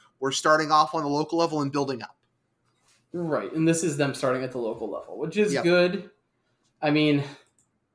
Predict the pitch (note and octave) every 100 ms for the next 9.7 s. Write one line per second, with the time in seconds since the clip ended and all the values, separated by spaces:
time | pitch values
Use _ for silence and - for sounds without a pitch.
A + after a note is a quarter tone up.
0 | _ _ _ _ C#3+ C#3 C3 C3+ C3+ C#3+
1 | C#3 C#3 C3+ C3+ C#3 - C#3 C3+ C3 _
2 | - D3 C#3+ D3+ D3 D3 C#3+ D3 D3+ D#3
3 | E3 E3 C3 A#2+ - _ _ _ _ B2+
4 | C3 B2+ - - C3 C3+ C3+ - C3 C#3
5 | D3+ D#3+ C#3 C3 B2 C#3+ D3 - C3+ C3+
6 | C3 B2+ B2+ B2+ B2+ B2+ - A#2+ B2 B2
7 | A#2 B2 B2+ B2 C3 B2+ B2 - _ _
8 | _ _ - B2 C3 C3+ - - B2 -
9 | - B2 B2+ B2 A#2 - -